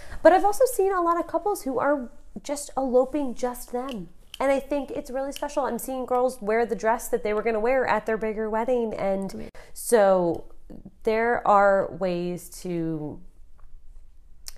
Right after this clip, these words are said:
Speaker 1: legally get married this year if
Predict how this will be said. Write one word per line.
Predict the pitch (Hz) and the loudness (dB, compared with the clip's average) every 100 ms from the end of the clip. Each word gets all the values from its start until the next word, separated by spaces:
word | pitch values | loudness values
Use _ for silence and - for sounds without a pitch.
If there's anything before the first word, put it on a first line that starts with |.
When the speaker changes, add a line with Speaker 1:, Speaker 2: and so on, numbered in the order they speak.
| - - - - 151 | -12 -14 -14 -16 -14
Speaker 1:
legally | 139 175 208 196 208 208 | -10 -6 -4 -2 -2 -2
get | 196 - | -6 -6
married | 180 190 185 165 | -10 -8 -10 -10
this | 175 175 - | -12 -10 -8
year | 175 180 - | -6 -6 -6
if | - 175 | -8 -10